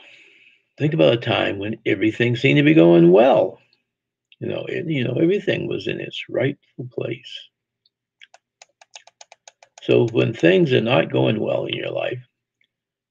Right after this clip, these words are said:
what is typically your response? That's our first question. You know, when I was younger in age and in the Lord, I would start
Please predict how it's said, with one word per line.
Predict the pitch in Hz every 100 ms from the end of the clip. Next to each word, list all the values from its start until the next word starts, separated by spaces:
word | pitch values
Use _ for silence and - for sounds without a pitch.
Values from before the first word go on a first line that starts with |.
| -
what | 156 180
is | - - -
typically | 143 143 _ - 110
your | 101 101 101
response? | 110 113 - - 95 - - - - _ _ _ _ - - _ - - _ - - - - _ _ - _ _ - - _ _ _ _ _ _ _ _ _ _
That's | 98 113 -
our | - -
first | - 117 -
question. | - 50 - - - - _ _ _ - _ _ _ _ _ -
You | 110
know, | 113
when | 107 110
I | 117
was | 120 101
younger | 107 110 110 95
in | 92
age | 104 - 104 -
and | 113 131 104 -
in | 104 104
the | 98
Lord, | 110 110 - - _ _ _ _ _ _ _ _ _ 120
I | 113
would | 110 104
start | - - 107 104